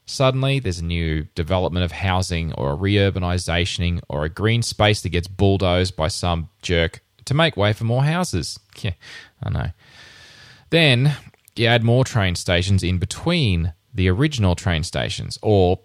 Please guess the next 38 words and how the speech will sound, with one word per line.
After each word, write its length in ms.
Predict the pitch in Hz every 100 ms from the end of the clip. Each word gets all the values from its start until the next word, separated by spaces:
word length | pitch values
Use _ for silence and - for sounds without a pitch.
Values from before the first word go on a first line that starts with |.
| - -
you 160 | 95
add 100 | 90
a 40 | 87
few 200 | - 95
more 280 | 147 117 80
at 80 |
the 100 | -
end 100 | 85
of 60 | 80
the 80 | 78
line, 360 | 110 127 120 107
and 80 | 90
anyone 320 | 87 87 82
commuting 340 | 95 98 92
from 140 | - 95
one 80 | 95
end 60 |
to 40 | 80
the 120 | 82
other 120 | 87
now 140 | 90
has 140 | 90 -
to 80 | 90
slow 640 | - - - - 82 101
down, 240 | 101 95 90
stop, 380 | - 101 -
wait 180 | 76 -
for 60 | -
people 120 | 98
to 40 | 95
get 240 | 98 - 80
on 180 | 90
and 100 | 95
off, 300 | 85 80 87
get 160 | - 85
moving 300 | 90 101 98
again 340 | 90 87 90
at 100 | 87